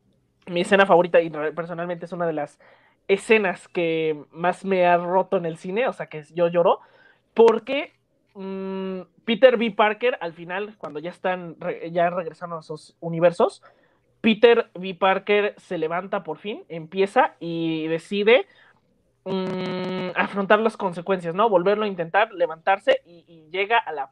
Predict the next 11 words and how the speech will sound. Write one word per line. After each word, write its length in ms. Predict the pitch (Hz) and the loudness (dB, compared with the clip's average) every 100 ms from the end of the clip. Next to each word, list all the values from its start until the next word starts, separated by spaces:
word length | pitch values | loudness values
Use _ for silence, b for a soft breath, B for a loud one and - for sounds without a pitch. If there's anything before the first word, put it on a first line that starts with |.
| - | 2
puerta 340 | 240 - 285 | 4 4 -2
de 80 | 196 | -6
Mary 220 | 190 196 | -8 -12
Jane 220 | 185 226 415 _ | -12 -14 -16 _
con 240 | 151 143 | -16 -16
flores 440 | - 247 294 508 - | 0 2 4 0 -4
para 200 | 175 165 | -4 -4
decirle 360 | 156 - 220 539 - _ _ _ _ | -6 -10 -12 -12 -14 _ _ _ _
que 240 | 208 233 262 | 4 4 4
lo 280 | 180 180 175 | -2 -2 -2
quiere 400 | - 226 254 | -2 2 4